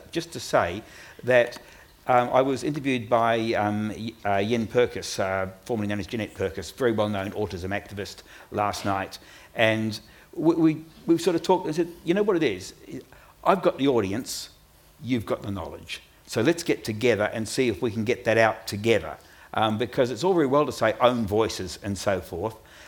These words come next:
um, but not every publishing a book isn't gonna get out and get, and get visible. I'm in the fortunate position that I've now got a very large audience with my books because I would like to think I'm a reasonably good storyteller. Um, what I, what's important for me is that any content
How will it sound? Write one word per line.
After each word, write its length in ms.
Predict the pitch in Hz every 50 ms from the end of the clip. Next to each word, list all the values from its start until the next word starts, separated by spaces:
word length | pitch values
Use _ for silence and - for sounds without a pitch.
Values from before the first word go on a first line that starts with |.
| - -
um, 440 | - 107 117 117 113 117 117 113 117 - 120 110
but 240 | 131 127 123 - 139
not 240 | 147 165 151 - - 135
every 340 | 131 123 131 131 123 117 - - - - - -
publishing 400 | - 170 151 147 131 - 143 123
a 60 | 107
book 200 | 110 147 135 - - - - - - - - -
isn't 220 | 156 143 160 151
gonna 160 | 135 135 135
get 160 | 123 117 127 127
out 340 | 131 123 123 120 - - - -
and 200 | - - 123 120
get, 280 | 110 117 113 110 - - -
and 100 | 120 110
get 140 | 120 101 98
visible. 420 | 107 135 120 107 95 82 82 85
I'm 140 | 104 127 131
in 80 | 120
the 60 | 113 -
fortunate 480 | - - 170 - 170 - 139 98 95
position 380 | 92 107 113 107 - 117 113 113
that 120 | 110 107 107
I've 180 | 104 104 101
now 140 | 120 117 113
got 140 | 104 113 101
a 40 | 95
very 140 | 107 104
large 340 | 98 101 120 139 156 147 113 110
audience 340 | 104 101 95 90 87 87
with 100 | 98 87
my 120 | 90 95 87
books 360 | 85 120 139 - - - -
because 400 | - 113 - - 113 110 104 - - - -
I 60 | 117
would 100 | 110 117
like 160 | 110 117 107 -
to 80 | 104
think 140 | 101 104 98
I'm 120 | 107 104
a 60 | 104 104
reasonably 280 | 113 107 95 104 101
good 140 | 95 104 101
storyteller. 640 | - - 143 147 143 120 98 - 107 101 113 156 208 - - - - - - - - - -
Um, 260 | - 110 113 113 113 - -
what 160 | - 131 131 123
I, 140 | 135 135
what's 240 | 120 - - 110 -
important 420 | 113 92 - - 170 - - 107 -
for 80 | 127
me 260 | 127 131 131 120 117
is 240 | 107 - 110 107 -
that 160 | - 113 101 - - - - - - - -
any 340 | 127 127 123 113 107 98 - - - _
content 560 | - - - 175 196 170 - - 98 92 -